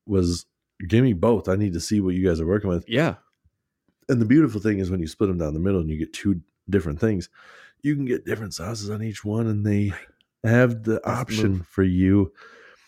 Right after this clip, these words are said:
Speaker 1: to shake 'em. They'll, they will put them in a bag with your sauce, and they will shake 'em up.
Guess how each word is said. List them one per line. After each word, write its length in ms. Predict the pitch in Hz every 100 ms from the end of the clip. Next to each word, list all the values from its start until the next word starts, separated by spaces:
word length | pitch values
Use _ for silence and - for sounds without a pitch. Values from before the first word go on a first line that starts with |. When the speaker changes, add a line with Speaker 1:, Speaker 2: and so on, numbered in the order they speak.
| _ _ _ _
Speaker 1:
to 160 | 113 90
shake 500 | - - 117 117 -
'em. 120 | 71 - _ _ _
They'll, 280 | - 98 92 -
they 160 | 101 104
will 280 | 113 98 82 80
put 300 | - 143 139
them 240 | 117 113 107
in 160 | 113
a 80 | 107
bag 480 | 87 95 95 76 78 _ -
with 220 | 101 -
your 100 | 90
sauce, 380 | - 101 90 -
and 120 | 87
they 100 | 98
will 120 | 71
shake 380 | - - 107 -
'em 100 | 95
up. 220 | 90 -